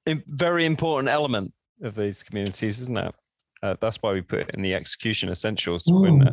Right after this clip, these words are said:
Speaker 1: uh, <laughs> and I think Joe, Joe McDonald, when we put that in, he was like, "Yes, that's, that definitely needs to be in there
Speaker 2: Yeah.
Speaker 1: as, uh, an important part of any digital
Speaker 2: Mm.
Speaker 1: transformation or, or any part of health tech,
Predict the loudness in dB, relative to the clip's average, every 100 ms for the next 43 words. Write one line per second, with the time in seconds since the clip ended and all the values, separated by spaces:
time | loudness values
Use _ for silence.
0 | 2 -4 -4 -6 -2 -2 -2 -4 0 0
1 | 0 -2 -8 -16 -18 _ -2 0 0 0
2 | 0 0 0 -2 -2 -4 -2 0 2 0
3 | -2 -4 -4 -4 -4 -4 -2 0 2 2
4 | 0 -4 -6 -6 -6 -6 -6 -6 -4 -4
5 | -2 -2 0 0 -2 -2 0 0 -2 -4
6 | 0 6 8 8 2 -10 _ _ -10 -4
7 | -4 -4 -4 -4 -4 -6 -6 -8 -6 -6
8 | -4 -2 -2 -2 -4 -4 -4 -4 -4 -4
9 | -4 -8 _ -20 -8 -4 -2 -2 -2 -2
10 | -4 -6 -4 -4 -2 -2 0 -2 -2 -2
11 | -2 -2 -4 -4 -4 -6